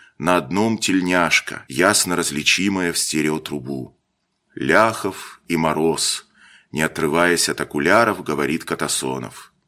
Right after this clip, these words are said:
Оказывается, это его товарищи, сержанты из разведроты дивизии. Продолжая наблюдать, он тихим шепелявым голосом рассказывает, как это случилось.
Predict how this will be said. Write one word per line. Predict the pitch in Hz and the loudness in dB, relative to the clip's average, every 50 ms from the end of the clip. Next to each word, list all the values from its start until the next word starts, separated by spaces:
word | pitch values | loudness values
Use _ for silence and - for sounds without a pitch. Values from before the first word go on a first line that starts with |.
| _ _ _ _ - - - - - - - - - | _ _ _ _ -20 -20 -20 -20 -20 -20 -16 -6 -2
Оказывается, | 80 - - 143 156 147 139 139 139 135 135 - - 127 | -2 2 4 4 4 4 4 4 4 4 4 4 6 6
это | 123 120 127 123 | 6 6 6 6
его | 120 120 123 | 6 6 4
товарищи, | 120 127 120 117 131 127 117 95 82 - - - - - - - _ _ _ _ _ _ | 4 4 4 4 4 4 4 2 2 2 2 2 2 0 -4 -12 _ _ _ _ _ _
сержанты | - - - 87 87 85 - 110 123 131 127 117 - - 113 | -4 0 2 2 2 4 4 4 4 4 2 0 -2 -2 -2
из | 101 - 95 78 80 | -2 -2 -2 -2 0
разведроты | 80 80 71 78 80 87 82 - 82 87 104 110 110 101 87 | 0 0 2 2 2 2 2 2 2 2 2 0 0 -4 -4
дивизии. | 78 82 80 82 90 95 85 - 64 52 - - - _ _ _ _ _ _ _ _ - - - - _ _ _ | -4 -4 -4 -2 -4 -4 -4 -6 -8 -10 -12 -16 -20 _ _ _ _ _ _ _ _ -20 -20 -20 -20 _ _ _
Продолжая | - - 85 90 107 113 113 - 127 135 139 135 | -4 0 2 4 4 4 6 6 6 6 6 6
наблюдать, | 127 123 110 120 123 123 107 123 135 135 127 127 | 4 2 4 4 4 4 6 6 4 4 2 0
он | 120 113 | 0 0
тихим | 110 - - 123 117 - 113 107 | 0 0 0 0 2 2 0 0
шепелявым | - - - - 98 95 104 110 107 107 104 92 | 0 0 0 2 2 4 4 4 4 2 2 2
голосом | 82 98 107 110 104 101 - - 90 90 | 2 4 4 4 4 2 2 0 0 0
рассказывает, | 90 82 - - - 95 101 101 92 90 87 87 87 85 85 - - _ - - - - - _ _ _ | 0 0 -2 0 2 4 4 4 4 2 2 2 2 0 0 -4 -12 _ -20 -20 -20 -20 -20 _ _ _
как | - - 87 85 82 - | 0 2 2 2 2 0
это | - - - 73 | -4 -8 -4 -4
случилось. | - - - 73 71 - - 69 71 69 62 58 58 - - - - - - _ | -4 -4 -4 -4 -2 -2 -2 -2 -2 -4 -6 -6 -8 -8 -8 -6 -6 -8 -12 _